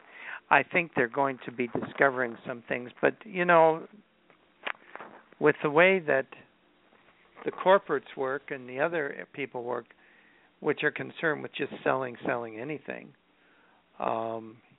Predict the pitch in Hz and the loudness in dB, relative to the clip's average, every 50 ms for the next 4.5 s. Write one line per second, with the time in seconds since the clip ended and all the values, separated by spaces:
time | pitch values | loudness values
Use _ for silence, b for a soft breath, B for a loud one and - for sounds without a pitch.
0 | _ - 131 127 123 123 113 110 107 107 110 110 - 135 131 131 127 123 120 117 | _ -10 -10 -8 -8 -8 -8 -8 -8 -8 -10 -8 -4 -4 -4 -4 -4 -4 -4 -6
1 | 113 117 - - 123 120 117 117 - - _ _ _ _ _ _ _ _ _ _ | -6 -8 -10 -10 -6 -4 -2 -2 -4 -6 _ _ _ _ _ _ _ _ _ _
2 | - 127 131 147 - - - 120 113 110 - - - 110 117 117 127 156 160 - | -2 0 0 0 0 -2 -2 -4 -4 -4 -8 -12 -10 -6 -2 0 0 0 0 -2
3 | - 117 - - B B B B B B B B B B B B B - 160 - | -6 -8 -8 -8 B B B B B B B B B B B B B -2 4 6
4 | 147 143 - 151 147 143 131 - - | 6 6 6 6 6 6 4 2 -4